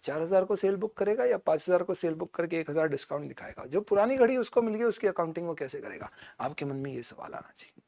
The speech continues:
जब आप एफआर पढ़ रहे हो दोस्तों, आपको हर जगह, आप दोस्तों से बात ही नहीं करोगे मूवी कितनी बढ़िया है, आप बात ही नहीं करोगे खाना कितना बढ़िया, आप बोलोगे ही नहीं घड़ी कितनी बढ़िया है,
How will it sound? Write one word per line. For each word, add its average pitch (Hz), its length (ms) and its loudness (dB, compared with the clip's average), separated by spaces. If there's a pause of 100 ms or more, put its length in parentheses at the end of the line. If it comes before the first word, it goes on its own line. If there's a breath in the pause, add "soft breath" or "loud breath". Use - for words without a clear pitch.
(720 loud breath)
जब 180 180 10
आप 208 140 12
एफआर 190 280 12
पढ़ 185 160 8
रहे 190 100 6
हो 196 60 8
दोस्तों, 180 300 4
आपको 175 180 4
हर 170 220 8
जगह, 147 380 6
आप 196 160 12
दोस्तों 196 340 8
से 220 100 8
बात 180 240 12
ही 233 60 4
नहीं 247 160 6
करोगे 240 280 12
मूवी 220 260 6
कितनी 214 280 0
बढ़िया 202 320 12
है, 180 60 12
आप 180 120 12
बात 190 240 8
ही 240 60 -2
नहीं 247 140 0
करोगे 233 320 8
खाना 208 280 6
कितना 214 260 4
बढ़िया, 190 280 6
आप 185 80 8
बोलोगे 196 320 8
ही 254 60 6
नहीं 269 180 2
घड़ी 190 260 8
कितनी 220 240 0
बढ़िया 170 300 4
है, 143 60 -4